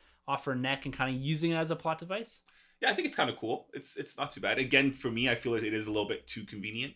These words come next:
Speaker 2: but, um, at the same time, it looks really good on screen. And in this world of Star Wars, I guess it's a new way to push the Force powers. Um,
Speaker 1: Yeah.
Speaker 2: one that I, I probably like more than the Force heal. So I'm down with it. Um, and it really serves well, like you mentioned, at the battle at the end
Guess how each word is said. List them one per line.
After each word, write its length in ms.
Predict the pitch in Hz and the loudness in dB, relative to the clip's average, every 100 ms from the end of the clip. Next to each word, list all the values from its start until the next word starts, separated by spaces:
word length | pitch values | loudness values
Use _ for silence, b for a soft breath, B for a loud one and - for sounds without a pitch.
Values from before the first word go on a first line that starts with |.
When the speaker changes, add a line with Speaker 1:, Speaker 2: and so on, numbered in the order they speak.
| - | -8
Speaker 2:
but, 260 | 117 101 - 104 | -2 -2 -2 -2
um, 280 | 98 95 92 | 0 0 -4
at 60 | |
the 60 | - | -6
same 200 | 120 104 | -4 -4
time, 260 | 110 107 101 | -2 -2 -2
it 80 | |
looks 260 | 90 101 - | -6 -8 -10
really 180 | 95 98 | -6 -6
good 220 | 95 95 | -4 -6
on 200 | 92 92 | -6 -8
screen. 440 | 92 - 95 92 98 | -8 -10 -8 -8 -8
And 160 | 87 | -10
in 60 | 92 | -10
this 180 | 85 - | -12 -8
world 180 | 98 - | -8 -8
of 60 | |
Star 260 | - 87 92 | -10 -8 -6
Wars, 180 | 101 87 | -6 -8
I 60 | |
guess 340 | 82 95 - - B B B B B _ - - | -6 -8 -8 -16 B B B B B _ -6 -2
it's 160 | 143 - | 0 2
a 40 | 135 | 2
new 240 | 135 147 | 4 4
way 220 | 131 127 | 6 6
to 60 | 120 | 6
push 480 | - 123 120 - - | 2 -2 -2 -6 -10
the 100 | 104 | -12
Force 320 | 95 107 104 - | -10 -6 -8 -6
powers. 560 | 98 104 139 156 - - _ | -2 0 -2 -6 -14 -20 _
Um, 220 | 95 95 - | 0 2 2
Speaker 1:
Yeah. 120 | 95 | 2
Speaker 2:
one 200 | 95 117 | 2 4
that 100 | 104 | 4
I, 220 | 98 92 | 2 0
I 40 | 90 | -4
probably 280 | - 107 98 | -4 -4 -4
like 140 | 90 | -8
more 340 | 95 95 101 98 | -6 -2 0 0
than 280 | 92 90 | -2 -6
the 80 | 90 | -8
Force 260 | - 98 - | -8 -8 -6
heal. 360 | 98 98 - b b b b - | -6 -6 -6 b b b b -2
So 140 | 139 | 0
I'm 140 | 170 | 0
down 200 | 120 95 | -2 -2
with 160 | 98 95 | -4 -2
it. 180 | 113 107 | -2 6
Um, 280 | 110 104 104 | 6 6 4
and 100 | 113 | 2
it 80 | 117 113 | 2 0
really 280 | 123 123 113 | 2 2 0
serves 320 | - 104 90 | -4 -6 -4
well, 180 | 98 90 | -2 -2
like 160 | 92 | -6
you 60 | 90 | -8
mentioned, 300 | 90 82 85 | -10 -8 -10
at 80 | 82 | -12
the 60 | 87 | -10
battle 580 | 87 85 82 76 76 - | -4 -4 -4 -8 -12 -14
at 140 | 82 | -14
the 120 | 92 87 | -10 -6
end 300 | 85 78 | -6 -6